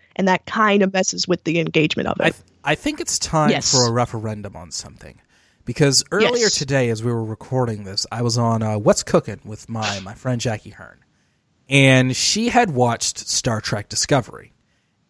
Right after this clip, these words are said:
Speaker 2: And
Speaker 1: Yes.
Speaker 2: the discussion of,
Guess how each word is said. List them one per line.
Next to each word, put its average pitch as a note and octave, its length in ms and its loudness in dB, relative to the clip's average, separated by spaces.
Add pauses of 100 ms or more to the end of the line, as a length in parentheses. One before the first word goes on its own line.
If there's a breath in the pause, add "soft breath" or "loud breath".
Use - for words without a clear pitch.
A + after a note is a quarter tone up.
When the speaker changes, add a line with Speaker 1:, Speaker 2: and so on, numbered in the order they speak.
Speaker 2:
And C3 120 2 (240)
Speaker 1:
Yes. A#2+ 120 -2
Speaker 2:
the C3 720 0
discussion A3 680 -2 (100)
of, C3 640 4